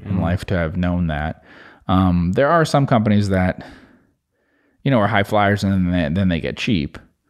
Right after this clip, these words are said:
Speaker 1: um, or companies that are sor-, sort of popular for a little while. Um, we manage to own computer services, and the truth is that mostly, um, the core processors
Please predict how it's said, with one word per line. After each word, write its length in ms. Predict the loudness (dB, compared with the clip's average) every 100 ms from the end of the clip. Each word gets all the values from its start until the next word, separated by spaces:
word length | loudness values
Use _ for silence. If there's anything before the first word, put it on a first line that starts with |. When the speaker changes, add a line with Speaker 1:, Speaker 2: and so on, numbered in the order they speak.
| _ _ _ _ _
Speaker 1:
um, 340 | -2 0 0 0
or 140 | 0 0
companies 340 | 0 0 0
that 80 | -2
are 60 |
sor-, 280 | 0 -2 -2
sort 200 | -2 -2
of 80 | -2
popular 420 | -2 -4 -2 -4
for 140 | -4 -4
a 60 |
little 220 | -4 -4
while. 400 | -4 -4 -4 -6 -8 _ _ _ _ _ -2
Um, 260 | 0 0 -2
we 280 | 0 2 2 -2 -12 _ _
manage 520 | -6 -2 0 2 0 -2
to 60 |
own 160 | 0 0
computer 260 | 0 -2 0
services, 640 | 0 0 0 -2 -4 -10 -18 _ -20 _ 0
and 120 | 0
the 60 |
truth 280 | 2 0 0
is 140 | -2 2
that 300 | 2 0 0
mostly, 1120 | 2 4 4 2 0 -4 -2 0 0 0 -2 -4
um, 760 | -2 -2 -2 -2 -2 -2 -4 -8 _ _ _ _ -20 _ -10
the 800 | -6 0 2 2 2 0 -2 -4 -10 -20 _ _ _ _ _ _ _ _ -6
core 160 | -2 2
processors 800 | 2 2 0 0 0 -2 -6